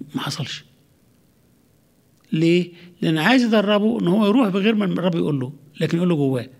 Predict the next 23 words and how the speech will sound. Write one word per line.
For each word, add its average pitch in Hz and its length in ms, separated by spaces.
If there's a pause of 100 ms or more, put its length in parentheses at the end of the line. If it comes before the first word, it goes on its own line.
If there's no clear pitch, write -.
(400)
مش 139 180
يظهر 139 220
له 160 80
يقول 123 240
له. - 60 (1200)
لو 143 80
صار 160 160
له، 170 80
قول 196 120
له 175 60
معناها 160 360
إنه 151 400 (920)
يقول: 160 260
"ابني 175 200
ده 165 200
متخلف 160 520
عقليا، 151 360 (600)
لازم 156 180
أقول 156 120
له 147 180
يعمل 143 160
كل 139 160
حاجة، 131 240